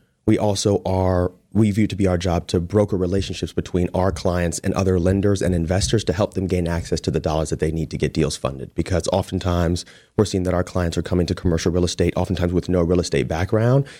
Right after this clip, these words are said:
And so the relationships with investors, with lending institutions, they just naturally don't have those. Um, and so we understand that, you're right, to your point, if there's no dollars, there's no deal.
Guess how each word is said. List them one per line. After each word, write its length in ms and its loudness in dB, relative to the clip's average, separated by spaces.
And 80 0
so 80 2
the 100 2
relationships 500 2
with 140 0
investors, 640 0
with 160 0
lending 220 2
institutions, 580 -2
they 120 2
just 200 -2
naturally 320 -2
don't 200 -2
have 240 -4
those. 420 -10
Um, 200 2
and 100 0
so 120 2
we 140 4
understand 560 0
that, 180 -4
you're 120 2
right, 140 -2
to 100 0
your 80 4
point, 160 0
if 80 -2
there's 160 2
no 80 2
dollars, 320 0
there's 160 -4
no 100 0
deal. 360 -4